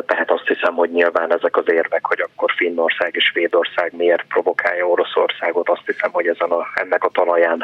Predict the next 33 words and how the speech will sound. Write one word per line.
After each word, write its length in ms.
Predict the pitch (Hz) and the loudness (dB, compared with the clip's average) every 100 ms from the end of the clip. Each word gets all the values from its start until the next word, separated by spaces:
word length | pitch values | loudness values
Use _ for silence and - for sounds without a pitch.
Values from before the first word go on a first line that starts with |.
| - | -6
ö, 80 | - 85 85 - - | -2 0 0 -2 -4
nyugodnak. 600 | - 85 - 185 90 - - - - - - | 0 0 2 0 0 0 -2 -2 -4 -8 -4
Ö, 340 | 90 87 85 82 | 2 4 4 2
de 180 | 85 85 | 0 0
hát 200 | 85 - | 0 0
ezzel 300 | 87 90 82 | 0 0 0
együtt 340 | 82 - 82 | 0 -2 -4
azért 280 | - 82 80 | -2 0 0
nyilván 360 | 82 80 80 78 | 0 0 0 -2
nem 160 | 78 | -2
gondolom, 460 | 78 80 78 80 - | -2 -2 0 -2 -2
hogy 200 | - 80 - | -4 -6 -4
Finnország 540 | 82 80 82 - 90 | -4 -2 -4 -2 -4
meg 100 | 87 | -2
Svédország 760 | - - 85 82 82 - 85 - - - - | -2 -2 -2 -2 -4 -2 -2 -2 -4 -4 -4
provokálna 680 | - 92 87 - 85 85 85 | -2 0 2 0 -2 0 0
Oroszországot. 880 | 85 82 - 85 78 87 82 82 80 | 2 2 2 -2 0 -2 0 -2 0
Hát 220 | 85 - | -2 -2
ugye 180 | 87 85 | -2 0
ne 100 | 87 | 0
felejtsük 540 | - 85 82 - - | 0 0 0 0 0
el, 240 | - 87 - - - - - | 2 2 0 0 0 -2 -4
egészen 640 | - 85 82 - 82 82 _ _ - | -4 -2 -2 -2 -4 -8 _ _ -2
mostanáig 580 | 87 - 87 80 78 - | 0 2 0 0 -2 -2
nem 160 | 78 | -4
került 500 | - - - 80 - - | -2 -2 -2 -8 -10 -2
erre 300 | 85 80 - | -2 2 2
sor, 340 | - 87 90 | 2 2 0
hogy 300 | - 90 - | 0 -4 -6
a 100 | - | -6
két 300 | - 87 - | -2 -2 0
ország 420 | 90 - 92 90 | 0 0 -2 0
az 140 | 98 | 0